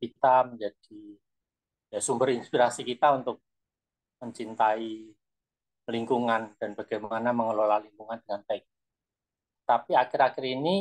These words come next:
kalau kita tidak salah membaca, Bapak Paus Fransiskus itu mengeluarkan lagi tentang dokumen yang hampir sama, tetapi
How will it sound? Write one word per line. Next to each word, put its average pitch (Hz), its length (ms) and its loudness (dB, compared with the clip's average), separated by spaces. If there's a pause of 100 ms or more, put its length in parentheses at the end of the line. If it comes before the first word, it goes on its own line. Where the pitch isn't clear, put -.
(600)
kalau 131 280 0
kita 127 340 0
tidak 123 340 -6
salah 117 340 0 (460)
membaca, 123 680 0 (960)
Bapak 117 380 0
Paus 127 320 6 (2250)
Fransiskus 151 640 0
itu 190 400 -2 (260)
mengeluarkan 139 560 4
lagi 135 460 0
tentang 135 580 -2 (640)
dokumen 131 400 0
yang 120 160 2
hampir 110 260 -2
sama, 101 380 -2 (760)
tetapi 156 460 -2